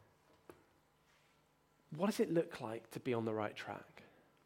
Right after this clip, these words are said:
What does it look like to kind of grow in maturity? And we always grow in maturity. We never reach a place of maturity in the Christian,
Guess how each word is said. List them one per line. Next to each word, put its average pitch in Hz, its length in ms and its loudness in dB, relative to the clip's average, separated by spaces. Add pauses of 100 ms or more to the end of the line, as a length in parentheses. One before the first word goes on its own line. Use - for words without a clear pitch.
(1200)
What 175 140 8
does 202 80 4
it 208 80 6
look 196 120 6
like 156 200 4
to - 60 -8
kind 143 140 0
of 135 140 0
grow 147 560 8
in 127 200 0
maturity? 113 480 -2
And 135 80 2
we 170 80 8
always 208 180 8
grow 139 320 8
in 127 80 6
maturity. 120 440 0
We 131 60 2
never 135 160 4
reach 131 340 0
a - 40 -10
place - 280 -4
of 104 60 -10
maturity 107 480 -4
in 101 60 -2
the 107 60 -4
Christian, 104 560 -4